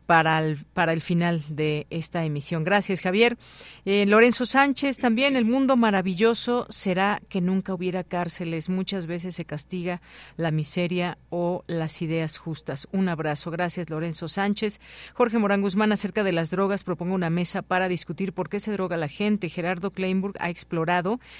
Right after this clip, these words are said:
el tema de las drogas en su novela Éxtasis, una novela en siete cápsulas". Muchas gracias. Rosario Durán también nos dice por aquí, "Los principales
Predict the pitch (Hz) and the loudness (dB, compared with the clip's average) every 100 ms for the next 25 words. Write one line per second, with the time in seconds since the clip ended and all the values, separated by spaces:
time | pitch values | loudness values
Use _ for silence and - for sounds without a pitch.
0 | - 170 175 - 220 214 208 185 160 160 | -10 -4 -2 2 4 6 4 2 0 0
1 | 170 196 190 202 175 165 170 160 180 190 | 0 0 0 -2 -4 -2 -2 0 0 -2
2 | - 233 - 196 165 160 - 202 196 170 | 0 -2 -2 -6 -4 -6 -2 0 0 0
3 | 180 196 220 - 170 156 185 170 175 165 | 0 -2 -4 -6 -6 -4 -4 -4 -4 -4
4 | 160 - 156 151 175 170 180 160 160 - | -4 -4 -6 -4 -4 -4 -6 -4 -4 -4
5 | 143 - - - - - 185 - 208 214 | -6 -8 -14 -20 -20 -6 -4 2 4 4
6 | 180 180 196 202 190 165 180 180 175 170 | 4 4 4 2 0 0 0 -2 -2 -4
7 | 190 160 156 - 208 214 185 - 170 185 | -4 -4 -4 -2 0 0 -2 -2 -2 0
8 | 202 220 - | 2 2 0